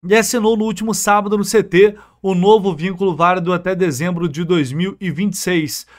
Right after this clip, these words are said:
Diz aqui o Martinelli: "Estou muito feliz. É, quando o clube me procurou, eu fiquei realmente muito feliz. Eu amo jogar com essa camisa, amo o clube.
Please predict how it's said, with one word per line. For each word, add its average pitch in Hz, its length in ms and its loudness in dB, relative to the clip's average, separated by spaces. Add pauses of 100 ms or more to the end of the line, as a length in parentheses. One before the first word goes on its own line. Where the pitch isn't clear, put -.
(280)
Diz 131 120 -6
aqui 208 200 2
o 220 60 -2
Martinelli: 196 520 2
"Estou 214 280 2
muito 214 180 -4
feliz. 220 680 0 (340)
É, 156 220 0
quando 202 200 0
o 185 40 -2
clube 202 240 0
me 196 60 -6
procurou, 202 400 2
eu 185 80 -2
fiquei 196 240 0
realmente 190 560 0
muito 180 200 -4
feliz. 180 440 0
Eu 185 160 0
amo 226 160 0
jogar 180 420 0
com 185 80 -8
essa 170 160 -8
camisa, 170 440 -2
amo 185 120 -2
o 156 60 -6
clube. 196 400 -4